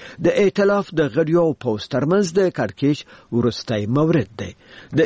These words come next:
اسرائیل د هیوادني اتحاد ګوند پر مشر بني ګانس سربیره چې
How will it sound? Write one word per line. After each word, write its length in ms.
اسرائیل 420
د 20
هیوادني 640
اتحاد 400
ګوند 240
پر 140
مشر 320
بني 340
ګانس 360
سربیره 480
چې 140